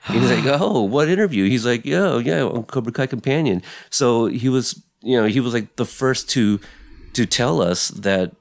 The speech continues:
Speaker 1: like, word was getting around, you know, like, people, you know, were listening to the show and listening to these interviews. And, uh, so that was, like, the first, uh, you know, t-, first time we've ever heard, you know, that, uh, Cobra Kai Companion was kinda getting,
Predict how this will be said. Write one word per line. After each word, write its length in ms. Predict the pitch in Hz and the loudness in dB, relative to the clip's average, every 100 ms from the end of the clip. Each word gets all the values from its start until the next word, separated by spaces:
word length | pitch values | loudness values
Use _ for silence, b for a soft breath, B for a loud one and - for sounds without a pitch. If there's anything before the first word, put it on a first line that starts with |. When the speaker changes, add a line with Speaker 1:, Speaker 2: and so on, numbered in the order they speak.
| - | -6
Speaker 1:
like, 240 | 104 95 | -4 -4
word 260 | 101 110 107 | 0 0 0
was 120 | 98 | -4
getting 240 | 98 107 101 | -2 0 2
around, 640 | 92 104 123 90 82 85 - | 2 2 2 0 -2 -6 -6
you 100 | 101 | -2
know, 140 | 85 | 0
like, 200 | 90 82 | 0 -2
people, 580 | - 113 110 107 104 101 B B B B | -2 -2 2 4 2 0 B B B B
you 120 | - 98 | -2 0
know, 260 | 90 107 123 | 2 0 -4
were 200 | 113 101 | 0 2
listening 300 | 101 - 104 | 2 2 0
to 100 | - | 0
the 60 | 95 | 0
show 420 | - 113 127 95 | 0 0 0 0
and 80 | 92 | 2
listening 280 | 92 113 92 | 0 0 0
to 100 | 113 | 0
these 200 | 95 85 | 0 0
interviews. 520 | 87 120 87 85 80 | 0 0 0 -2 0
And, 400 | 92 85 87 - - | 0 0 -2 -6 -4
uh, 360 | 95 - 78 - | -4 -4 -8 -8
so 160 | - 95 | -4 0
that 100 | 113 | 0
was, 80 | 107 | 0
like, 100 | 90 | -4
the 80 | 95 | -4
first, 400 | 113 95 - - B B B B - | 0 -2 -2 -10 B B B B -6
uh, 180 | - 85 | -4 -4
you 140 | 110 101 | -2 -2
know, 60 | 85 | -2
t-, 120 | - | -10
first 300 | - 117 101 | -10 -2 0
time 140 | 104 92 | 0 0
we've 140 | 95 | 2
ever 200 | 95 82 | 2 0
heard, 380 | 87 92 80 73 B - | 0 0 0 -2 B -10
you 80 | 82 | -4
know, 140 | 80 | -2
that, 240 | 78 78 | -2 -2
uh, 180 | 82 80 | -2 -2
Cobra 260 | - 85 82 | -4 -8 -6
Kai 120 | 85 | -6
Companion 280 | 82 90 80 | -4 -4 -4
was 80 | - | -2
kinda 160 | 95 | -4
getting, 360 | 76 85 87 | -2 -2 -4